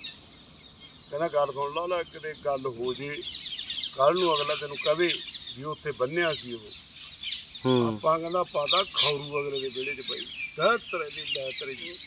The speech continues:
Speaker 2: ਹੂੰ।
Speaker 1: ਅਖੀਰ ਨੂੰ ਕਹਿੰਦਾ, "ਮੈਂ ਕਿਹਾ ਬੰਨਣਾ ਹੈ?" ਕਹਿੰਦੇ, "ਹਾਂ।" ਕਹਿੰਦਾ, "ਮੈਂ ਕਿਹਾ ਲੱਤ ਬੰਨ ਲਓ।"
Speaker 2: ਲੈ।
Speaker 1: "ਉਹ ਨਹੀਂ," ਕਹਿੰਦਾ, "ਹੱਥ ਲਾਇਓ ਕਿਤੇ,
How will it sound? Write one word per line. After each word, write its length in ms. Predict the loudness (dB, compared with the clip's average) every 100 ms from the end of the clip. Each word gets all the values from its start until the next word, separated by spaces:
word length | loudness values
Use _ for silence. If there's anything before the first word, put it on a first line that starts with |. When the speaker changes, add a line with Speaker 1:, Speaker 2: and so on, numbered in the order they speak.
| 0
Speaker 2:
ਹੂੰ। 280 | 6 6 6 2
Speaker 1:
ਅਖੀਰ 380 | -2 2 2
ਨੂੰ 140 | 4 2
ਕਹਿੰਦਾ, 200 | 2 2
"ਮੈਂ 120 | 2
ਕਿਹਾ 100 | 2
ਬੰਨਣਾ 320 | 2 4 6
ਹੈ?" 320 | 4 4 2
ਕਹਿੰਦੇ, 260 | 0 2 4
"ਹਾਂ।" 220 | 4 4
ਕਹਿੰਦਾ, 180 | 2 0
"ਮੈਂ 120 | 2
ਕਿਹਾ 100 | 2
ਲੱਤ 220 | 2 2
ਬੰਨ 200 | -4 -6 -6
ਲਓ।" 160 | -6 -10 -12 -14 -16 -18 -20 -20 -20 -18 -16 -14 -14 -16 -8 4
Speaker 2:
ਲੈ। 180 | 6 6
Speaker 1:
"ਉਹ 160 | 4
ਨਹੀਂ," 180 | 0 -2
ਕਹਿੰਦਾ, 220 | 0 2
"ਹੱਥ 140 | 2 2
ਲਾਇਓ 280 | -2 0
ਕਿਤੇ, 240 | -4 -6